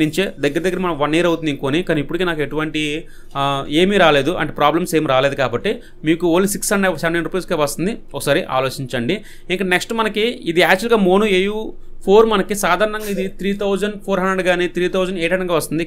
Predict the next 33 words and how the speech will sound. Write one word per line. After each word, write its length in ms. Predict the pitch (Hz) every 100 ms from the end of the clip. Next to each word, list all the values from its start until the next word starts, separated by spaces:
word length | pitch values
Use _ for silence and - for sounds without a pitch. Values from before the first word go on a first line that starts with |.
| -
కానీ 180 | 151 202
ఇప్పుడు 160 | 202 190
మనకి 200 | 165 147 180 -
టూ 80 | 190 202
థౌజండ్ 320 | 196 180 196 196 175
ఫోర్ 200 | 175 180
ఫోర్ 160 | 185 180 156
నైన్ 140 | 156
రూపీస్‌కే 320 | 147 156 - 143
వస్తుంది. 340 | 131 - 123 180 202 - - -
చాలా 140 | - - 120
బెస్ట్ 200 | 165 - 214
క్వాలిటీ 200 | 214 202
మీకు 180 | 185 214 214 160
వాయిస్ 200 | 190 208
ఓవర్ 140 | 202 185
ఇస్తాం 240 | - 185 180
అనుకుంటే 340 | 165 170 160 156
కనుక 180 | 147 139 165 147
ఇది 100 | 143 170
మాత్రం 180 | 156 160 160
ఎక్సలెంట్‌గా 380 | - 175 165 165
ఉంటుంది. 180 | 143 147
ఒక 80 | 143
యూట్యూబర్స్ 340 | 147 180 175 180
అయితే 120 | 160 139
కనుక 140 | 131 160
ది 60 | 139 -
ప్లస్ 180 | 156 175 220
పాయింట్ 180 | 220 175
మనకి, 240 | 135 123 208 - - - 160
ఇది 120 | 170
మాత్రం 200 | 180 208